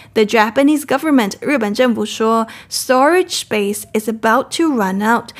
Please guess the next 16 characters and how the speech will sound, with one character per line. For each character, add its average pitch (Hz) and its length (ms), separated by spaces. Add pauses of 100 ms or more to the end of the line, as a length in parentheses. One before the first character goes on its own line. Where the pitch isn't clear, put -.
(140)
储 240 240
存 240 200
空 302 240
间 302 360
即 254 260
将 294 300
耗 269 200
尽。 262 320 (240)
除 330 200
了 415 120
开 285 240
始 240 160
将 240 300
wastewater 220 800
废 277 260
水 - 320